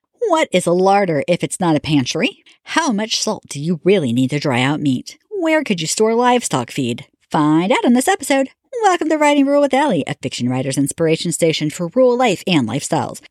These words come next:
From historical to post-apocalyptic, helping you bring your rural stories to life. I'm Allie, and this is episode number forty-seven, Five Alternative Food Preservations,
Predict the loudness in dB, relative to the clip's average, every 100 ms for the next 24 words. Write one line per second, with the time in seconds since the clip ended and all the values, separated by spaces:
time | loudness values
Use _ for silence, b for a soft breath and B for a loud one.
0 | 0 2 2 0 0 2 2 0 -4 0
1 | 0 0 -2 0 -2 0 -4 -6 -20 -12
2 | -2 0 0 0 0 2 2 2 2 2
3 | 0 0 2 0 -2 -8 -8 -4 -2 -2
4 | -6 _ -2 2 4 4 2 2 2 2
5 | 0 -2 -4 -4 -2 0 2 2 2 0
6 | -2 0 2 2 0 0 0 -2 -6 b
7 | -12 0 2 2 0 -2 -2 0 2 2
8 | 2 0 -2 0 -2 0 0 0 0 -2
9 | -4 -8